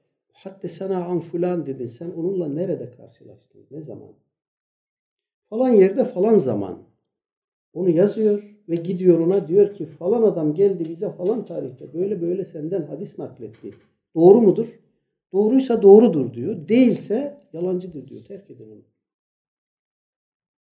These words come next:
Yalancı raviler olmuş mu? Olmuş. İmam Ahmet bin Hanbel ile Yahya bin Ma'in bir gün bir mescitte namaz kılmak üzere gitmişler. Adamın biri kürsüde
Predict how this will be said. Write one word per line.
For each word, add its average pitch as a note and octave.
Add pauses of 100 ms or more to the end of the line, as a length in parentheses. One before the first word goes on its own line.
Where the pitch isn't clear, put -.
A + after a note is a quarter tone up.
(360)
Yalancı F3
raviler G3
olmuş A#3+
mu? D4+
Olmuş. C4 (180)
İmam F#3+
Ahmet F3+
bin F3+
Hanbel F3+
ile D#3+
Yahya D#3
bin D3
Ma'in D3
bir F3+
gün C#3+
bir F3+
mescitte C#3+ (1200)
namaz G#3
kılmak C#3+
üzere B2+
gitmişler. A3
Adamın G#3+
biri D#3
kürsüde G#3